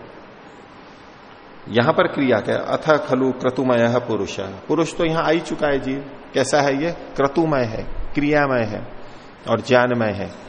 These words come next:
कर्म और ज्ञान दोनों को अर्थ, दोनों अर्थों को हम लेंगे यहां पर, दोनों को लिया जा सकता है। आगे, "यथा क्रतुः अस्मिन् लोके पुरुषो भवति", इस लोक में ये पुरुष, ये जीव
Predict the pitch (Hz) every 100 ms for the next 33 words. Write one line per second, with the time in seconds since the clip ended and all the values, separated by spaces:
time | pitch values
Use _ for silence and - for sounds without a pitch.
0 | - 131 147 160 147 135 135 135 127 131
1 | 160 160 151 127 - 117 139 143 120 -
2 | 120 107 104 98 95 98 95 90 - -
3 | - - - - - 123 135 139 131 120
4 | 113 104 98 - - - - - - -
5 | - - - - - - - - - -
6 | - - - - - - - - - -
7 | - - - 104 107 117 - 104 101 117
8 | 135 127 - 120 131 123 123 110 - 127
9 | 123 120 120 127 135 120 - 139 143 151
10 | 160 175 180 - - - - 147 - 175
11 | 180 180 160 135 - - - - - -
12 | - 117 117 131 139 - - - - -
13 | - - - - 107 95 131 135 120 -
14 | -